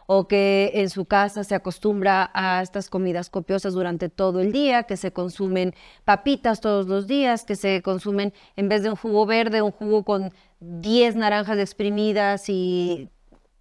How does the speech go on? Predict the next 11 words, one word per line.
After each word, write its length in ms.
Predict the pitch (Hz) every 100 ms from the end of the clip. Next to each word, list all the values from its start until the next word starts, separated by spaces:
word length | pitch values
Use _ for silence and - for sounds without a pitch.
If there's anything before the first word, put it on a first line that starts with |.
| _
y 240 | 254 226
un 340 | 240 247 262 247
apio, 500 | 233 - 277 302 311
pues 140 | 180
no 140 | 190 180
va 80 | 185
a 20 |
ser 180 | 190 170
lo 100 | 170
mismo, 400 | 226 285 233 202
¿no? 200 | 208